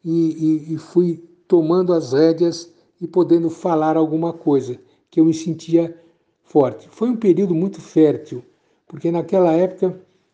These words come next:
ah, ah, o problema da droga, não sei se era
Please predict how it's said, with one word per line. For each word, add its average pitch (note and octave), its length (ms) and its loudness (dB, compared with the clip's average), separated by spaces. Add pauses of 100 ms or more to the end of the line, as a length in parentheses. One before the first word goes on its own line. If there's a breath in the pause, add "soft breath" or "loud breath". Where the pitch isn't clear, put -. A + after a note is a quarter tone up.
(180)
ah, C#3+ 240 -6
ah, C3+ 320 -2
o D3 420 -10
problema D#3+ 560 2
da D#3 140 -4
droga, D#3+ 640 0 (720)
não A#3 120 -4
sei D#3+ 280 2
se E3 260 -2
era D3+ 360 -2